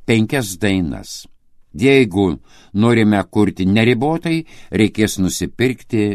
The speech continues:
prenumeratą, kuri kainuoja aštuonis eurus per mėnesį. Štai ir viskas. Bandykite, stebėkitės ir mėgaukitės. Pabaigai.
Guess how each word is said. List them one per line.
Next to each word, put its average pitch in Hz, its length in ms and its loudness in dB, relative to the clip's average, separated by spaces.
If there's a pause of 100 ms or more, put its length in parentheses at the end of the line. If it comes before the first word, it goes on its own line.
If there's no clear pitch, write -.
(220)
prenumeratą, 95 1120 -2
kuri 139 320 0
kainuoja 147 720 -2 (340)
aštuonis 104 720 -2
eurus 80 400 -4
per 123 240 -4
mėnesį. 71 720 -6 (960)
Štai 180 300 2
ir 196 100 0
viskas. - 460 -10 (580)
Bandykite, 117 880 -2 (320)
stebėkitės 98 1200 -2
ir 127 160 -2 (240)
mėgaukitės. 90 1080 -4 (760)
Pabaigai. 73 560 -2